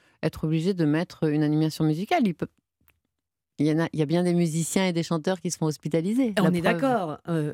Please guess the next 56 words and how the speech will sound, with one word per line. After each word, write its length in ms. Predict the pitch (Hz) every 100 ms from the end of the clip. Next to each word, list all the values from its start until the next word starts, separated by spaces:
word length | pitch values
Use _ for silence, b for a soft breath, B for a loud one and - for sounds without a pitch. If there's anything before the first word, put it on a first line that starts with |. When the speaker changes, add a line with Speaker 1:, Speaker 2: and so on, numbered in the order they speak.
| -
Speaker 2:
on 140 | 143
a, 100 | -
on 180 | 143 139
est 80 | 143
d'accord. 400 | 190 - 139 117
Mais, 240 | 170 180 -
Speaker 1:
Exactement. 320 | 190 175 165
Speaker 2:
é-, 60 | 165
évidemment, 360 | 160 202 165
donc, 220 | 160 156
euh, 120 | 143 139 b b -
tous 120 | 208
les 100 | 196
mélomanes, 500 | 175 165 160 190 233 b b _ _ _ _ _ -
les 260 | 170 160
autres, 220 | 185 202 175
oh, 60 |
on 100 | 180
va 100 | 151
pas 120 | 135 135
dire 140 | 139
s'abstenir. 560 | 135 - 131 180 165 117
Non, 160 | 147
non, 100 | 185
non, 160 | 185 185
non, 120 | 190
non, 140 | 180 156
il 100 | 151
faut, 100 | 147
Speaker 1:
Mm. 200 | 143 127
Speaker 2:
euh, 260 | 113 - -
enfin, 120 | 156
si 120 | 143 156
moi 140 | 147
vous 120 | 143
me 60 | 139
mettez, 280 | 131 135 135
euh, 180 | 123 -
au 80 | 131
piano, 220 | 127 175
ça 100 | 151
va 60 |
être, 80 | 135 127 90 180
ça 120 | - 135
va 40 |
être 100 | 135
une 80 | 156
catastrophe, 580 | 139 143 - 147 139 139
euh, 80 | -
au 80 | 156
niveau, 380 | 151 147 151 143
euh, 280 | 139 139 -
O 100 | 160
R 160 | 151 151
L. 260 | 214 277 294 B B B -
Euh, 560 | 170 175 180 180 180